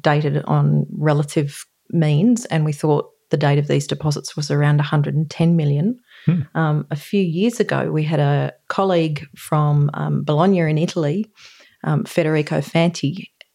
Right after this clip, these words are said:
Speaker 1: is a geologist and paleontologist, came out as part of one of our fossil digs,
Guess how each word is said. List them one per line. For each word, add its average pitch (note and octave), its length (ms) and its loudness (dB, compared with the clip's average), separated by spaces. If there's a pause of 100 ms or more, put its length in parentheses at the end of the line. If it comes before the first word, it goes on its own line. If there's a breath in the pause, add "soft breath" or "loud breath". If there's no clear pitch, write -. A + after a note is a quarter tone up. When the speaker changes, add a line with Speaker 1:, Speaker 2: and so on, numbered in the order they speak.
Speaker 1:
is D#3 160 -2
a D#3+ 40 2
geologist D3+ 640 0
and C#3+ 100 2
paleontologist, D3 840 0
came D3+ 240 2
out C#3+ 140 4
as C#3 100 -2
part - 320 -6
of C#3+ 100 -4
one D3 120 2
of C#3 100 2
our C3+ 160 0
fossil - 340 -2
digs, C#3+ 460 -2